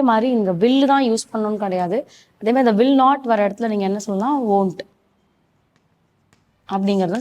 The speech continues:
சொல்லலாம். அப்ப என்ன பண்ணணும்? Tom won't அப்படிங்கிறது வரும் இல்லையா?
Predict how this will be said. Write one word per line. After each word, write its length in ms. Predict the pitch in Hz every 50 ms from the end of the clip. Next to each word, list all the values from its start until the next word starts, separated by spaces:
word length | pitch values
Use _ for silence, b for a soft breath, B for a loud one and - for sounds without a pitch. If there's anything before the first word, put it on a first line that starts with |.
| 240
சொல்லலாம். 280 | - - 190 180 180 180 _ -
அப்ப 100 | 214 - - 214
என்ன 120 | 214 226 226 220
பண்ணணும்? 340 | 202 202 196 196 196 196 190 - _ _ - 233
Tom 220 | 240 240 247 247 226 196
won't 260 | 196 196 185 185 160 - - -
அப்படிங்கிறது 420 | 190 175 170 180 180 180 175 180 220 202
வரும் 160 | 180 170 175 175
இல்லையா? 220 | 175 180 196 220